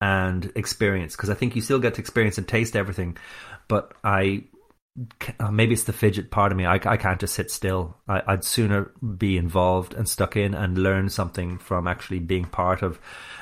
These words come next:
I'm not the world's best cook in, in any kind of formal way. I always, I've never m-, tried to master one thing. I'm always jumping into different things. And there are people around me who are masters, and just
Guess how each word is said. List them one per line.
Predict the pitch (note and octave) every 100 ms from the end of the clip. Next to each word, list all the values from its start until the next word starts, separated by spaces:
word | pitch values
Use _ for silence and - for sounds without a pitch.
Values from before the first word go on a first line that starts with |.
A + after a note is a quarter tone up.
| -
I'm | B2 A#2
not | A2 G#2 - - - A2+ - _ _ -
the | D3 G#2
world's | G2 F#2+
best | F2+ G#2 -
cook | F#2+ - -
in, | G#2+ F#2 -
in | G2
any | G#2 G2
kind | F#2 F#2
of | F2+
formal | G2 F2+ F#2
way. | F#2 F2+ F2+
I | F#2 F#2+
always, | - G#2 G2 F#2 F2 - - _ _ _ _ _
I've | G#2 F#2+
never | F#2+ G2 F#2+
m-, | G2 -
tried | G#2
to | F#2
master | F#2+ F#2 - F#2
one | F2+ F2
thing. | F2 F2
I'm | F2+
always | F#2+ F#2+
jumping | - G#2 G#2+ F#2+
into | F#2
different | F2+ F#2 - F2+
things. | F#2 F2+ F2 - - - - - - _ _ -
And | G#2+
there | G2 F#2
are | F#2+
people | A2 G2+ F#2+
around | F2+ F#2 F2+
me |
who | F2 F#2+
are | F2
masters, | F2 F2+ - F2+ -
and | G2+ F2+ E2+ -
just | F#2+ -